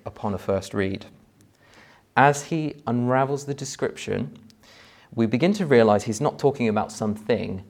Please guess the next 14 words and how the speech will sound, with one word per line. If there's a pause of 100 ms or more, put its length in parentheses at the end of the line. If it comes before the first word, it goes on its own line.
(140)
but
someone, (480)
Jesus. (920)
Let
me
re-paraphrase
those
four
verses
to
illustrate
what
I
mean.